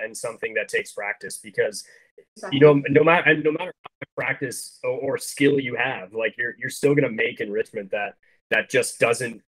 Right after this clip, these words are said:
Speaker 1: doesn't do what you thought it was gonna do, or the animal just
Speaker 2: Yeah.
Speaker 1: looks at it like it's a piece of junk, you know, even though you've
Speaker 2: Mm-hmm.
Speaker 1: spent days and days perfecting it and you've done all this, all sorts of things, like, it, it's a
Speaker 2: Yeah.
Speaker 1: process, you know, and,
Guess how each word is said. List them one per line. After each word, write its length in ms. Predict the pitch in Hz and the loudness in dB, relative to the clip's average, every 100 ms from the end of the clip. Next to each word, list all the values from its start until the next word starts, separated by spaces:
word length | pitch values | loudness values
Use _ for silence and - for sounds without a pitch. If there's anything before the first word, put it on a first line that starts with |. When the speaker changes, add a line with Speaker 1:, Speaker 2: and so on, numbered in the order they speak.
| _ | _
Speaker 1:
doesn't 360 | - 120 135 110 | 2 2 2 -4
do 200 | 123 123 | -4 -2
what 160 | 117 110 | -2 -2
you 60 | |
thought 260 | 104 113 110 | -6 -4 -2
it 60 | 113 | -4
was 140 | 113 | -2
gonna 180 | 117 110 | 0 0
do, 280 | 107 117 120 | -2 -4 0
or 180 | 113 107 | 2 4
the 140 | 110 | 6
animal 260 | 117 117 120 | 6 6 2
just 180 | 104 | 2
Speaker 2:
Yeah. 60 | 113 | 0
Speaker 1:
looks 180 | 110 - | 0 0
at 140 | 107 | 0
it 100 | 101 | 0
like 200 | 104 98 | -2 -4
it's 140 | 101 - | -8 -14
a 40 | |
piece 220 | 104 104 | -12 -12
of 80 | 95 | 0
junk, 280 | 107 98 85 | 0 0 -4
you 100 | 101 | -8
know, 220 | 101 107 110 | 0 0 0
even 180 | 120 123 | -2 2
though 120 | 123 | 4
you've 100 | 123 - | 4 2
Speaker 2:
Mm-hmm. 80 | 233 | 4
Speaker 1:
spent 380 | 175 123 123 | 8 8 6
days 340 | - 117 127 123 | 8 8 8 -4
and 100 | - | 4
days 180 | 120 - - - _ _ _ _ _ | 4 4 -6 -20 _ _ _ _ _
perfecting 460 | 110 120 120 123 117 | -6 0 0 0 0
it 180 | 123 113 | 0 0
and 140 | 107 - - _ | -10 -20 -20 _
you've 160 | - - | -14 0
done 160 | 123 123 | 2 4
all 200 | 123 123 | 4 4
this, 200 | 123 - | 0 -4
all 200 | 123 123 | -2 -2
sorts 260 | - 127 | -2 -4
of 80 | 113 | -6
things, 260 | 127 131 139 | -4 -2 -2
like, 160 | 120 | -4
it, 100 | 135 139 | -4 0
it's 380 | 139 135 139 - | 2 2 -2 -2
a 60 | |
Speaker 2:
Yeah. 40 | 135 | 2
Speaker 1:
process, 440 | 139 143 - - | 2 2 -8 -10
you 60 | 104 | -8
know, 200 | 110 123 | -2 -2
and, 180 | 107 | -2